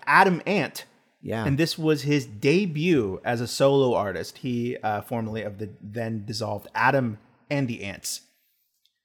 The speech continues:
Speaker 1: Uh, in early
Speaker 2: Oh.
Speaker 1: nineteen eighty-two. So this was his debut, uh, single as a solo artist.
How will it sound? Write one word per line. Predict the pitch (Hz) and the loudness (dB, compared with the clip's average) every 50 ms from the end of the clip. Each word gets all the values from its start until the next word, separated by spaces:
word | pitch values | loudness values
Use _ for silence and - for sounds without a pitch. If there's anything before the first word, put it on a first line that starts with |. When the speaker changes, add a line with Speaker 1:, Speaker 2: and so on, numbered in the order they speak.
| - | -18
Speaker 1:
Uh, | 95 98 117 147 196 254 330 | -10 -6 -2 0 0 0 2
in | 320 | 2
early | 151 139 123 120 120 120 | 2 2 4 2 2 0
Speaker 2:
Oh. | |
Speaker 1:
nineteen | 120 123 123 - 131 127 | 0 -2 -4 -4 -4 -4
eighty-two. | 123 123 120 - 147 127 | -4 -4 -4 -4 -4 -2
So | - 117 | -2 -2
this | 117 127 123 - | -2 -2 -2 -2
was | - 127 120 | -2 -4 -2
his | 131 123 120 110 | 0 0 -2 0
debut, | 110 - 127 131 123 123 123 123 123 120 123 120 117 120 - | 0 2 2 2 2 2 0 0 2 2 0 -2 -2 -4 -6
uh, | - 110 110 107 104 101 | -6 -4 -4 -4 -4 -6
single | - - 127 120 120 120 120 117 | -6 -4 -4 -2 0 0 0 0
as | 107 104 | -2 -4
a | 104 | -6
solo | - - 123 120 123 127 127 | -4 -2 0 2 4 4 4
artist. | 123 127 127 127 131 127 - | 4 4 4 2 0 -2 -4